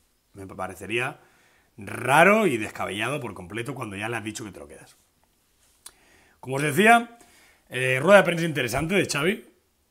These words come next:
Fue, creo, lo más interesante del partido. Los dos goles de Dembélé, las dos acciones de Rafinha. Ver también un buen Ansu Fati, ¿por qué no? Sí, atrevido. Poco de Lewy, poco de los demás.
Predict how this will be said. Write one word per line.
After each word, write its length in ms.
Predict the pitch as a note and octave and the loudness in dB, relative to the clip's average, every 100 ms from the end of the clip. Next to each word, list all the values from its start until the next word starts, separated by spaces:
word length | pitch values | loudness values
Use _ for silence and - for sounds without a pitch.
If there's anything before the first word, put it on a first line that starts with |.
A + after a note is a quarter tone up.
| _ | _
Fue, 160 | - A#2+ | -10 -6
creo, 180 | B2 A#2 | -4 -4
lo 80 | |
más 140 | A#2 A2+ | -6 -8
interesante 360 | A2+ G#2+ A2+ | -8 -10 -10
del 100 | - | -10
partido. 540 | - - - A#2 B2 B2 - - - _ - | -8 -10 -8 -8 -10 -12 -20 -20 -20 _ -6
Los 220 | C#3 B2 | -4 -2
dos 160 | C#3+ | -4
goles 380 | C3+ D3 C#3+ B2+ | -2 0 0 0
de 80 | C3 | 0
Dembélé, 340 | B2+ B2 D#3+ | 2 4 6
las 180 | F#3+ C3 | 6 4
dos 140 | C#3 D3 | 0 -2
acciones 320 | C3 C#3 C3 | -4 -4 0
de 60 | |
Rafinha. 520 | B2+ A2 C#3 E3 G#3+ - - - - - _ _ | 0 0 0 0 -2 -4 -16 -16 -16 -18 _ _
Ver 260 | C#3 D#3+ A3 | -2 2 4
también 280 | G#3+ G3+ E3+ | 4 4 2
un 60 | |
buen 160 | D3+ C#3 | 0 -2
Ansu 220 | B2+ A2+ | -2 -6
Fati, 300 | G#2+ C3+ G3+ | -4 -4 -4
¿por 180 | F3+ A2+ | -8 -8
qué 80 | A2+ | -8
no? 160 | D3 - | -8 -12
Sí, 400 | - C#3 G#3 - _ | -10 -8 -8 -12 _
atrevido. 600 | B2+ B2 A#2+ C#3 F3+ A3+ - _ _ _ _ _ _ _ _ _ _ _ _ | -8 -4 -2 0 -2 -4 -14 _ _ _ _ _ _ _ _ _ _ _ _
Poco 260 | E3+ E3+ D#3 | 0 0 0
de 80 | |
Lewy, 400 | D#3 G3+ G#3+ G#3 | 2 2 2 0
poco 220 | F3 D3 C#3+ | -2 -4 -2
de 80 | |
los 100 | C3 | -4
demás. 480 | B2+ F3+ A#3 - - | 0 0 0 -4 -12